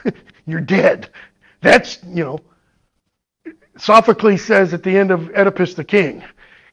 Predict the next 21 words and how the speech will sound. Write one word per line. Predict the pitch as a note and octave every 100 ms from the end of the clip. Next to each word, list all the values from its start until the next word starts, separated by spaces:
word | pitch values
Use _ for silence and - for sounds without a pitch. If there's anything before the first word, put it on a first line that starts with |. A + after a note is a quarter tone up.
| -
"Count | A3 A3+ A3
no | A3+ C#4+
man | D4+ C4+ C4
blessed." | G3 G3+ F#3 - G3 G3+ - _ _ _
Anybody | D3+ F#3 F3+
know | F#3
how | F3 E3+
it |
ends? | F3 F#3+ F#3+ - _ _ _ _ _ _ _ _ -
"Until | A#2+ - - B3 C4 C4 - -
he's | - G3+ G3 F3
dead." | - C#3 - G#3 D3+ - - _ _ _ _ _ _ _ _ _ _ _
Another | F3+ F#3 F3+
translation, | F#3+ F3+ D#3+ D#3+ - - _ _
"Count | - G3+ F#3+ F#3+
no | G#3 C#4
man | B3 A3 G#3+
happy | F3 - A#3 C#4 - - E3 - - _ _ _ _ _ -
until | A2+ - E3+
he's | D#3 D3+
dead." | - -